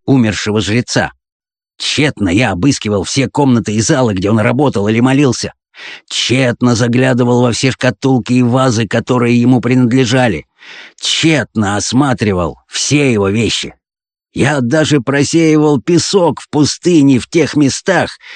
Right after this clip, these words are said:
где он любил прогуливаться. Но как я ни бился, все мои труды были напрасны. Перстень то-то исчез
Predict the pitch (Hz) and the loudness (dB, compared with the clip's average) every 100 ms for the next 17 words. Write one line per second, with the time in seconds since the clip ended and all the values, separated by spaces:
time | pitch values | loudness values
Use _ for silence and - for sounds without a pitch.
0 | - - 127 165 143 143 147 165 131 147 | -8 -2 0 2 2 2 2 2 2 -2
1 | 156 165 139 101 90 - - _ _ _ | 0 2 2 0 -4 -8 -12 _ _ _
2 | - - - - - - - 147 - 156 | -20 -20 -20 -20 -20 -6 -2 -2 -2 -2
3 | 151 123 135 127 120 160 123 - 95 - | 0 0 2 2 4 2 2 -2 -4 -4
4 | - - - 160 123 123 107 - 131 131 | -8 -10 -2 0 2 0 0 0 0 2
5 | 123 113 110 117 123 117 - - - _ | 2 2 0 0 -2 -2 -4 -8 -12 _
6 | _ _ _ - 139 139 123 - 127 123 | _ _ _ -2 0 0 -4 -4 0 0
7 | - 151 135 - 120 92 - _ - 120 | 0 0 0 -2 -2 -2 -8 _ 0 0
8 | - - 139 113 - - | 0 -2 -2 -2 -6 -12